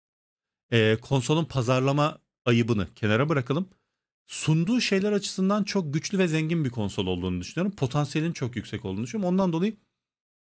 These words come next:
dört numarayı onu söylerim. E, her ne kadar ben bir Nintendo'cu olsam da şu an saydığım dört taneden iki tanesi Nintendo, iki tanesi mesela Sony cephesinden. E, beşinci sıra da gene Nintendo cephesinden olmayacak, <laughs> onu söyleyeyim.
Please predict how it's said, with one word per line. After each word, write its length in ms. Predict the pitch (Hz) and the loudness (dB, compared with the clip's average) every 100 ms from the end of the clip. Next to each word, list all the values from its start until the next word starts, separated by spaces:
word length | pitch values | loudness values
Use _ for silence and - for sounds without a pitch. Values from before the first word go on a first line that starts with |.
| 117 | -2
dört 260 | 104 175 - | 2 2 2
numarayı 320 | 180 180 165 | 2 2 2
onu 100 | 175 | 0
söylerim. 460 | 185 156 113 123 185 _ _ _ _ _ _ _ | 0 2 2 2 -2 _ _ _ _ _ _ _
E, 400 | 131 127 127 131 123 123 | 0 2 2 2 -2 2
her 200 | 180 220 | 2 4
ne 80 | 214 | 0
kadar 340 | 214 208 196 | 2 2 2
ben 200 | 185 185 | 2 2
bir 100 | 180 | 0
Nintendo'cu 840 | 165 113 123 131 165 180 165 151 160 | 0 2 2 2 2 2 2 2 0
olsam 320 | 151 202 147 | 0 0 0
da 60 | |
şu 160 | 156 156 | 0 0
an 220 | 156 156 - | 0 -2 -6
saydığım 560 | - 131 135 143 110 | 0 2 2 0 2
dört 260 | 123 143 - | 2 0 -2
taneden 480 | 147 127 104 117 165 _ _ _ _ | 0 0 2 0 -2 _ _ _ _
iki 180 | 123 - | -6 -2
tanesi 640 | - 131 113 113 120 98 104 | 2 4 4 2 0 0 2
Nintendo, 480 | 117 123 165 156 | 2 2 0 0
iki 240 | 196 147 156 | -2 -6 -2
tanesi 380 | 139 120 120 123 | 0 0 -2 -2
mesela 380 | 117 180 226 | 0 0 0
Sony 380 | 208 - 175 156 | -4 -2 0 2
cephesinden. 600 | 113 101 107 - 113 185 - _ _ _ _ _ _ _ _ _ _ _ _ _ 127 | 2 0 -2 -2 -2 -2 -6 _ _ _ _ _ _ _ _ _ _ _ _ _ 0
E, 280 | 117 113 117 110 | 2 2 -2 0
beşinci 360 | 131 131 190 202 | 0 2 2 0
sıra 320 | - 202 214 | 0 0 2
da 180 | 165 123 | 2 0
gene 320 | 120 123 113 | 2 2 2
Nintendo 520 | 107 104 104 113 101 | 2 0 0 -2 0
cephesinden 600 | 98 98 - 95 107 95 92 | 0 -2 -2 -2 -2 0 0
olmayacak, 540 | 95 110 110 190 - | 0 0 0 0 0
<laughs> 40 | |
onu 160 | 160 120 | 0 0
söyleyeyim. 580 | 120 113 110 104 123 | 2 2 2 2 2